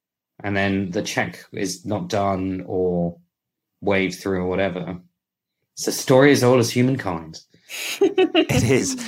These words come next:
Speaker 2: I know, I know we're gonna cover this one quickly and move on, and the producers are gonna shout at me surely, but where does this leave Credit Suisse as well?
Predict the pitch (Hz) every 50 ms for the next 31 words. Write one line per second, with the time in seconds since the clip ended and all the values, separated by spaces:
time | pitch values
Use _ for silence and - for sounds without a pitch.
0 | - - - 147 160 175 185 190 185 - 170 170 196 208 220 208 208 202 185 180
1 | - 185 165 151 160 147 - 151 139 127 - 143 135 - 127 110 104 104 107 107
2 | 101 110 104 101 98 95 92 - - 90 107 101 - - 92 82 92 95 92 92
3 | - - 98 92 - 98 - 90 87 - 120 104 95 85 69 - - 110 113 113
4 | - - - - _ - - 190 - 349 294 - 269 202 - 196 185 175 160 131
5 | - - - 135 113 104 - - - 160 156 92 - - - 90 - - 120 107
6 | 90 -